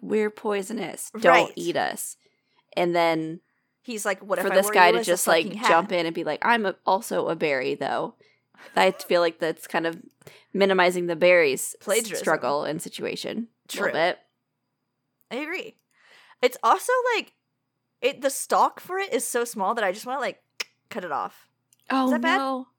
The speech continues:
Speaker 1: His hat, yeah.
Speaker 2: It's like a little skin
Speaker 1: It's like
Speaker 2: tag.
Speaker 1: fucking
Speaker 2: <laughs>
Speaker 1: that cucumber guy on SpongeBob.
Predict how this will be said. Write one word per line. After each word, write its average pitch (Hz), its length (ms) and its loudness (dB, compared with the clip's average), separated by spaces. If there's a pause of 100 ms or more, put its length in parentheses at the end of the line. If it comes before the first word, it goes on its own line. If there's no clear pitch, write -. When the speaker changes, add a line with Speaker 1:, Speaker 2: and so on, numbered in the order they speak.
(140)
Speaker 1:
His 285 180 -2
hat, 349 480 10
yeah. 294 160 4
Speaker 2:
It's 466 60 6
like 466 80 8
a - 20 10
little 220 160 6
skin 247 300 0
Speaker 1:
It's 262 240 0
like 330 160 6
Speaker 2:
tag. 294 100 -4
Speaker 1:
fucking 320 500 2 (280)
Speaker 2:
<laughs> - 260 -20
Speaker 1:
that 277 180 2
cucumber 277 420 -2
guy 208 200 2
on 208 100 -2
SpongeBob. 220 600 0